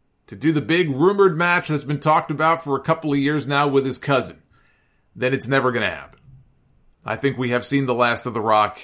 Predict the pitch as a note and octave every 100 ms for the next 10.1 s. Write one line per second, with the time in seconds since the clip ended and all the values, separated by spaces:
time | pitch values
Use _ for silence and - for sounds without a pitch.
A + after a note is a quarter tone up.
0 | - _ _ _ _ - D#2 - D3 D#3+
1 | D3 C#3+ C#3+ C3+ A2 B2+ A#2 A2+ A2 G#2+
2 | F#2+ G#2+ G2 E2 C2 - _ _ _ _
3 | _ - _ _ _ - A#2+ - _ C#3+
4 | G3 D#3 G#2+ G2+ D#3 E3 E3 C3+ D3+ A#2+
5 | D3+ G3 G3 G3 A3 F#3 F2 F#2+ - -
6 | E3 F#3 E3 E3 - D#3+ D#3 D3+ C3+ D#3
7 | D#3 D3+ - D3+ C#3+ C#3+ C#3+ B2 C#3 C3+
8 | C3 C3 C#3+ C3+ B2+ B2+ B2 B2+ A2 B2
9 | B2+ B2 A#2+ B2+ B2 A#2 G#2+ G#2+ G2 F#2+
10 | -